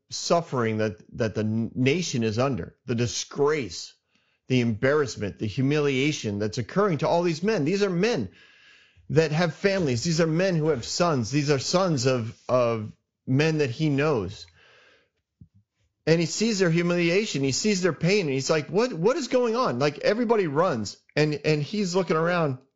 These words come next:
and he asks again. He asks one of the men standing there. And he's like, "Hey, what, what again is gonna be done for the one who kills this, this idiot, this Philistine who disgraces Israel,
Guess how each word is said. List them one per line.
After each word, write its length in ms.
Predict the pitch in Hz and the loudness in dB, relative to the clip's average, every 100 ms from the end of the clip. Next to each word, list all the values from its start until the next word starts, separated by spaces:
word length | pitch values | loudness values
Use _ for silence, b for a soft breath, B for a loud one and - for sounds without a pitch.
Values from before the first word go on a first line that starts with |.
| _ b b b b b | _ b b b b b
and 100 | 156 | 2
he 160 | 151 - | 2 0
asks 500 | 143 196 - - 160 | 0 0 -2 -4 0
again. 500 | 151 165 117 90 - _ | 2 2 0 -4 -10 _
He 240 | 139 123 | -2 0
asks 240 | 147 165 | 2 0
one 120 | 175 160 | 0 0
of 40 | |
the 80 | 147 | 2
men 220 | 147 131 | 0 0
standing 400 | - 139 127 110 | 0 0 0 -2
there. 160 | 98 98 | -2 -4
And 80 | |
he's 120 | 104 117 | -4 -4
like, 140 | 104 | -2
"Hey, 160 | 165 131 | -2 -2
what, 320 | 127 190 - | 0 -2 0
what 220 | 170 269 | 0 0
again 240 | 214 240 | 2 0
is 120 | 214 - | 0 0
gonna 140 | 202 | 0
be 120 | 190 | 0
done 260 | 160 170 185 | 2 0 0
for 120 | 175 | -2
the 120 | 156 | -2
one 180 | 143 156 | 0 0
who 140 | 143 | 0
kills 320 | 123 143 147 170 | 0 0 0 -2
this, 240 | 165 - - | -4 -6 -4
this 260 | 135 139 - | -2 -2 0
idiot, 400 | 127 139 202 - b b b b b b b b b - | 0 2 0 -2 b b b b b b b b b -2
this 180 | 131 | -2
Philistine 720 | - - 165 185 165 185 208 196 | -2 0 2 2 0 0 2 2
who 160 | 147 | 0
disgraces 1040 | 127 120 - - 131 135 139 147 190 156 | 0 -2 -4 -6 -2 0 0 0 -2 0
Israel, 520 | 143 160 196 220 196 | 0 0 0 0 -2